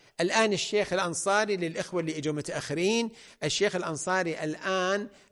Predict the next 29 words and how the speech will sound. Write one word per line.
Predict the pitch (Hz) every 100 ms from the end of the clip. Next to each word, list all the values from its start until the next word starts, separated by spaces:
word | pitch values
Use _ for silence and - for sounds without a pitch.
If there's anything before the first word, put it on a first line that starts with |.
| -
بعيد | 160 196 233 180
عن | 170 160
كلمة | - 165 156 151 135
بأس، | 160 - 147 -
لا | 175 165 151 151 143
بأس، | 123 135 185 - -
ماذا | 185 180 160 156 151 135 151
قال | 147 147 151 147
الجواهر، | 147 123 143 156 185 185 185 202 - -
بعيد | 156 170
عنه. | 127 120 117 117 - - -
يقول: | 185 220 220 -
"أنا | 202 160 143 -
أريد | 143 165 170 131
أن | 139 127 143 143
أستفيد | 139 135 - 135 185 165 143
من | 135
رواية | 135 127 143 151 170 160 147 135 - -
الحسين | 127 - 131 165 160
بن | 143 127 131
المنذر | 135 135 139 139 190 220 - - -
لبطلان | 139 147 147 - 196 208
هذه | 156 160 135
المعاملة". | 123 107 123 120 123 123 - - _ -
استفادتي | - - 180 220 240 240 233 240
من، | 240 220 220
من | 190 185
أي | 233 240 190
زاوية؟ | 143 156 143 143 135 - 147 151 151